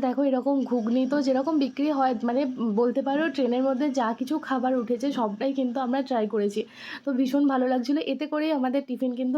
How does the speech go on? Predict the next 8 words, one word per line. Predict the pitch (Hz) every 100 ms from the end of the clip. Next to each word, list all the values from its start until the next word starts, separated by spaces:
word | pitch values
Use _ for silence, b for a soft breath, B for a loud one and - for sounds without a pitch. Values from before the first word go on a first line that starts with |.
| 247
বেশ | 254 262 233
ভালো | 226 226 233
রকম | 294 294
হয়ে | 233 208
গিয়েছিল। | 214 214 208 220 B B B B B
তো | 285
দেখো | 240 294 302
পাঁশকুড়ার | 240 220 - 277